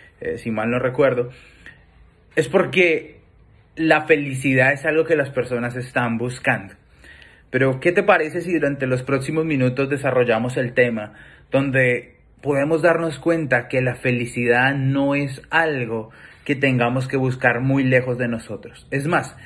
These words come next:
es algo que ya nos fue entregado y que está en nuestro interior. Si en realidad tú tuvieras que buscar la felicidad,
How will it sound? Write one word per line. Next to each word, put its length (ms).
es 180
algo 280
que 100
ya 160
nos 160
fue 140
entregado 640
y 160
que 80
está 720
en 140
nuestro 300
interior. 560
Si 140
en 60
realidad 360
tú 80
tuvieras 340
que 100
buscar 380
la 120
felicidad, 800